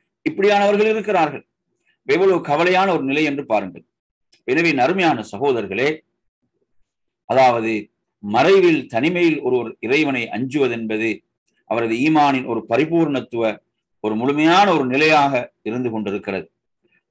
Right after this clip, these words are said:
எனவே, அந்த இடம் நாம் பரிசோதித்து பார்க்கப்படுகின்ற இடமாக இருந்து கொண்டிருக்கிறது. அதே போன்று, அறிஞர்கள் கூறக்கூடிய முக்கியமான ஒரு, ஒரு விளக்கம் என்னவென்று சொன்னால்,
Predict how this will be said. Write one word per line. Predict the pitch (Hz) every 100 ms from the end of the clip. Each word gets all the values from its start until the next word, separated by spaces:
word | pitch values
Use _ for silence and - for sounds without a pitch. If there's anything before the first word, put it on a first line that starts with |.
| -
எனவே, | 123 147 165 196 - _ _ _
அந்த | 117 123
இடம் | 120 165 143 - _ _ _
நாம் | - 131 120
பரிசோதித்து | 135 165 175 160 127 127
பார்க்கப்படுகின்ற | 110 123 123 107 113 107 104
இடமாக | 107 147 151 123 113
இருந்து | 107 113
கொண்டிருக்கிறது. | 107 98 95 95 98 98 - _ _ _ _ _ _
அதே | - 123 156
போன்று, | 147 147 143 147 - _ _ _ _ _ _ _ _
அறிஞர்கள் | - 143 156 143 139 131 143
கூறக்கூடிய | 156 147 139 131 127 123 _ _ _ _
முக்கியமான | - 123 156 156 170 185 151 - _ _ _ _ _
ஒரு, | - 131 127
ஒரு | 120 117
விளக்கம் | 131 165 165 131
என்னவென்று | 127 117 107
சொன்னால், | 98 95 95 82